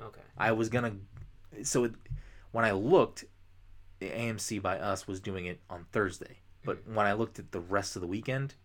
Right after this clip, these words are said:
Speaker 2: it's not there. It's only in Boston.
Speaker 1: Oh. If there's, yeah, if there's a drive, then I probably won't do it.
Speaker 2: There might be a Revere one, but that's still a drive.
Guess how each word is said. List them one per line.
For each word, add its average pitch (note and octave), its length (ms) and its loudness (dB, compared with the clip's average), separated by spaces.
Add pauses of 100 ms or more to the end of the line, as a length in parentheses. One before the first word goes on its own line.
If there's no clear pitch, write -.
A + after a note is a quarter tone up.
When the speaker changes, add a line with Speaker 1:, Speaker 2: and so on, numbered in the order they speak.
(180)
Speaker 2:
it's - 220 -6
not G2 260 0
there. F#2 300 -4
It's F#2+ 180 -6
only F#2 240 -6
in E2+ 80 -8
Boston. - 400 -12 (240)
Speaker 1:
Oh. G#2+ 400 -10 (320)
If C3+ 160 -8
there's, C3 320 -4
yeah, G2+ 340 -10
if G2 120 -18
there's G#2+ 240 -12
a D#2 80 -16 (500)
drive, F#2+ 400 -18
then - 180 -18
I - 80 -20
probably G2+ 320 -18
won't - 260 -20
do - 80 -18
it. G#2 260 -20
Speaker 2:
There A#2 180 2
might A#2+ 360 0
be A#2+ 160 2
a A2 40 4
Revere F#2+ 480 -2
one, E2+ 160 -6
but E2+ 100 -8
that's - 200 -8
still D#2+ 160 -10
a - 20 -16
drive. - 420 -12